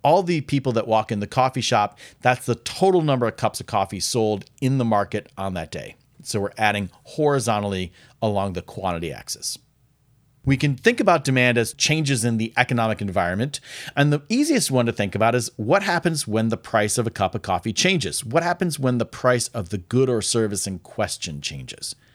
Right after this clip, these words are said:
This is a move along the demand curve. It doesn't shift the demand curve from where it's positioned, but we're moving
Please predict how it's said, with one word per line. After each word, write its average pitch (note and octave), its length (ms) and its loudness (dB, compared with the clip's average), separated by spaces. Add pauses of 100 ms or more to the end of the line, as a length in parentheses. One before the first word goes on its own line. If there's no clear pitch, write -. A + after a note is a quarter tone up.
(560)
This G3 280 4
is F3+ 160 0
a C#3+ 100 4
move C3 540 2
along A#2 640 4
the A2+ 80 2
demand F#2 340 0
curve. - 260 -12 (260)
It G2 100 -8
doesn't B2+ 260 2
shift D#3 360 2
the C#3 60 0
demand G#2 380 2
curve F#2 340 -2
from A#2 220 0
where G#2 160 2
it's F#2 120 -4
positioned, C3 580 0
but - 160 0
we're B2+ 140 0
moving B2+ 440 2